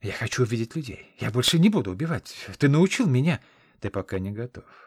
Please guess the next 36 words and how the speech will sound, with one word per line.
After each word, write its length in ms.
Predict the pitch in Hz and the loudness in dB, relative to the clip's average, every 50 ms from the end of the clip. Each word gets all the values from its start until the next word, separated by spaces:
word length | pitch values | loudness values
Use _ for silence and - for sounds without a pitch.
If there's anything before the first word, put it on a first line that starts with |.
| _ - | _ -8
Обещаю 540 | 107 101 101 101 98 - - 117 123 135 | -6 -4 -2 -2 -2 0 0 0 0 -2
тебе, 340 | 123 - 95 78 78 - - _ | -2 -4 -8 -8 -8 -12 -14 _
скоро». 580 | - - - _ - 107 113 123 - 95 95 - _ _ _ _ _ _ _ _ _ _ _ _ _ _ _ _ _ _ _ _ _ _ _ | -16 -16 -16 _ -8 -6 -6 -6 -6 -10 -14 -16 _ _ _ _ _ _ _ _ _ _ _ _ _ _ _ _ _ _ _ _ _ _ _
Я 160 | - 131 165 | -2 0 0
ударил 280 | 175 156 170 165 160 165 | 4 4 4 4 4 2
парня 460 | 156 - 143 139 135 135 135 135 131 | 2 0 -2 0 0 0 0 0 0
молотом. 640 | 127 120 110 90 - - _ _ 95 - - 92 - - | 0 -2 -2 -4 -6 -12 _ _ -14 -14 -14 -14 -10 0
Тот, 180 | - 135 127 - | 0 0 2 4
вернувшись, 600 | 117 120 120 127 135 127 - - 127 113 - - | 2 2 4 4 2 0 2 2 0 0 0 -4
вцепился 520 | - - 135 131 131 135 131 127 - - | -2 0 0 2 4 4 2 2 2 2
мне 160 | 123 127 123 | 2 2 2
в 80 | 117 117 | 2 2
горло 300 | 113 127 127 123 123 123 | 2 2 4 4 2 2
тонкими 340 | - 120 120 117 - 113 113 | 2 0 -4 -2 -2 -4 -4
пальцами. 540 | 107 - 107 87 - - - - 92 85 _ _ _ | -4 -6 -10 -10 -10 -10 -10 -10 -10 -12 _ _ _
Я 260 | - 127 120 123 123 123 | -4 2 4 4 4 4
выкрутил 360 | 123 123 120 123 117 - 120 | 2 0 0 -4 -2 0 0
его 200 | 117 113 117 113 | 0 0 -2 -4
кисть 320 | - - 127 113 - - | -4 -6 -6 -6 -2 -4
и, 20 | 120 | -4
оторвав 460 | 113 117 110 107 110 113 107 - - | -2 -2 -4 -4 -4 -4 -4 -4 -8
от 100 | 110 - | -10 -8
себя, 300 | - 117 113 117 123 113 | -6 -6 -2 -2 -2 -2
швырнул 420 | - - 123 123 117 117 110 104 | -2 -2 -2 -2 -2 -2 -4 -4
на 160 | 101 104 104 | -4 -6 -6
каменный 460 | 104 - 104 92 92 95 95 98 101 98 | -6 -6 -8 -8 -8 -8 -8 -10 -10 -10
пол. 320 | _ - - - 95 - _ _ _ _ _ _ | _ -16 -16 -16 -16 -20 _ _ _ _ _ _
Он 120 | - 143 139 | -4 -4 -4
тут 220 | 131 170 165 147 | 0 0 0 2
же 80 | 127 147 | 2 -2
вскочил 420 | 135 - - 135 127 - 135 131 | -2 0 -2 -2 -2 0 -2 -2
на 200 | 131 131 123 95 | -2 -2 -4 -6
ноги. 320 | 85 85 85 92 - - _ _ _ _ _ _ _ | -8 -12 -14 -16 -18 -20 _ _ _ _ _ _ _
«Молодец», — 960 | - 87 87 90 104 131 139 123 107 104 101 104 107 110 _ - - - - _ _ _ _ _ _ _ _ _ | -12 -10 -8 -8 -8 -8 -8 -8 -10 -10 -10 -12 -14 -14 _ -10 -10 -10 -12 _ _ _ _ _ _ _ _ _
сказал 400 | - - - 98 87 90 85 82 | -14 -8 -8 -6 -6 -6 -10 -10
я. 240 | 82 85 - - | -12 -14 -18 -20